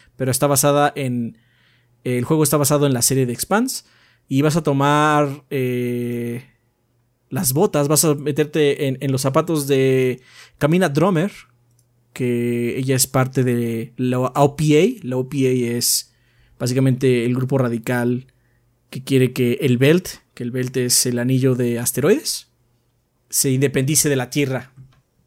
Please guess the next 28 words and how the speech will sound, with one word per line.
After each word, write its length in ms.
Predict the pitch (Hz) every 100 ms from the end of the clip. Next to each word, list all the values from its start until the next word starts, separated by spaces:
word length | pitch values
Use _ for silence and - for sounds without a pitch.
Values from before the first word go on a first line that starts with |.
| _
Básicamente 380 | - - 123 123
tenían 160 | 131 131
que 120 | 131
ser 80 | 113
esclavos, 420 | - 127 - -
o 100 | 107 - - _ -
lo 100 | 127
más 140 | 120
cercano 300 | 139 131 127
a 40 |
esclavos 300 | 113 131 110
que 80 | -
son, 220 | - 131 98
¿no? 180 | 190 _ _ _ _ _ _ _ _ _ _
Entonces 460 | - 131 139 139
tú 80 | 143
vas 140 | 147 139
a 60 |
ser, 440 | - 143 139 127 131
eh, 760 | 139 127 127 127 123 123 120 120 _ _ _ _ _ _ _ _
Camila 240 | - 135
Dromer 280 | 143 185 208
y 20 |
vas 160 | 175 170
a 40 |
manejar 300 | 180 143 143
una 160 | 156 147
nave 460 | 139 151 170 180